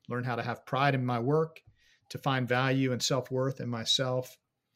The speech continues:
And I believe, I believe that's the takeaway, because that broom taught me the value of hard work. It taught me the value of doing things the right way. It taught me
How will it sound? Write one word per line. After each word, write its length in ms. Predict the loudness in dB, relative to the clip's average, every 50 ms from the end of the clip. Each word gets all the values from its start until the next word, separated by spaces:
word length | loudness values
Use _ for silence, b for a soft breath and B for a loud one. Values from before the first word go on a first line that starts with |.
| _ _ _ _ _ _ _ _ B B B B B B
And 120 | -2 0 0
I 80 | 2
believe, 480 | 2 0 -2 -2 -2 -2 -2 -2 -4 -6 -8
I 100 | -6 -4
believe 300 | -2 -2 -2 -2 -2 -2
that's 240 | -2 -2 -4 -4 -6
the 100 | -6 -2
takeaway, 520 | 0 2 2 2 0 -2 -2 -2 -2 -2
because 280 | -4 -4 -2 -2 -2 0
that 260 | 0 -2 -2 -2 0
broom 420 | 0 2 2 4 4 4 4 2 0
taught 300 | 0 0 0 0 2 2
me 80 | 0
the 100 | 2 2
value 300 | 2 2 4 4 4 2
of 80 | 0 0
hard 260 | 2 2 2 2 2
work. 380 | 2 2 4 4 4 2 -2 -6
It 140 | -12 -4 0
taught 180 | 2 2 2
me 80 | 4 2
the 100 | 0 2
value 440 | 2 4 4 4 4 4 2 0 0
of 240 | -2 -4 -4 -4 -2
doing 220 | 0 2 2 2
things 240 | 0 0 -2 -2 -4
the 80 | -4
right 260 | -2 -2 -2 -2 -2 -4
way. 380 | -6 -6 -4 -4 -4 -4 -6 b b b b b b b b b b _ _ _ _ _ _ _ _ _ _ -10
It 160 | -10 -10 -4
taught 240 | 0 2 2 2 2
me 160 | 0 -2 -2